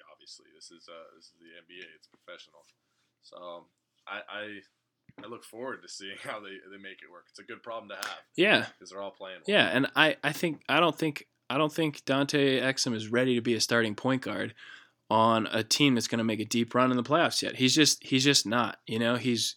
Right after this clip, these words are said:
Speaker 2: he's still really rough around the edges, but he's got some really nice skills. And if all he ever ends up being for us is a ba-, is a, is a really solid backup point guard, I mean,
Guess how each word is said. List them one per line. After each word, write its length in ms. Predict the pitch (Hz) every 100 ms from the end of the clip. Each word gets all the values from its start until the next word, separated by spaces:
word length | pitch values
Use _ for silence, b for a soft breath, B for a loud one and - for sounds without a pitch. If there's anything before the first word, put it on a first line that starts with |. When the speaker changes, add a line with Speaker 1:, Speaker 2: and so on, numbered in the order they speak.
| _
Speaker 2:
he's 240 | - 117
still 260 | - 165 143
really 440 | 98 113 147 131
rough 320 | 110 120 120
around 240 | 110 110 104
the 100 | 107
edges, 240 | 117 143
but 160 | - 113
he's 160 | 127
got 240 | - 143 139
some 240 | 107 101
really 260 | 113 131 120
nice 280 | 113 113
skills. 480 | - - 123 110 - - B B B B
And 180 | 123
if 120 | 120 -
all 220 | 113 127
he 180 | 143 147
ever 160 | 139 135
ends 220 | 117 120
up 120 | 123
being 240 | 139 110 117
for 160 | -
us 220 | 127 131 -
is 140 | 104
a 60 | 98
ba-, 180 | 104 -
is 160 | 110 101
a, 140 | 98 -
is 160 | 120 98
a 80 |
really 340 | 92 101 117 117
solid 380 | - 113 120 117
backup 360 | 107 110 139
point 240 | - 110 107
guard, 300 | 117 117 127 _ _ _ _ _ _ _ -
I 80 |
mean, 340 | 113 110 104